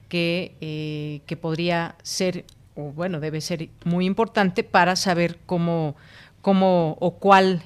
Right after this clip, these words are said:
eje podría ser reversible y a qué hora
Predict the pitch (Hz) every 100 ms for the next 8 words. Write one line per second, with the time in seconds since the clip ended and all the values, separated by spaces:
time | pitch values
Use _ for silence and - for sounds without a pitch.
0 | - 208 208 202 208 185 165 170 175 156
1 | 180 160 175 180 - 202 190 202 226 -
2 | - 165 165 156 151 151 151 185 180 180
3 | 190